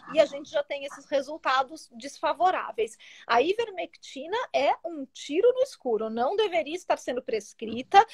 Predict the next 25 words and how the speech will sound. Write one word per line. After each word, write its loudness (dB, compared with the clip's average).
ela 10
tá -4
numa -6
fase -4
muito -4
preliminar, -4
a -2
gente -10
tem -4
que -8
esperar, 2
vamos -6
esperar. -4
Por -6
enquanto 0
foi -4
só -2
em -4
células, 0
a -4
gente -12
precisa -2
testar -6
em -6
animais -2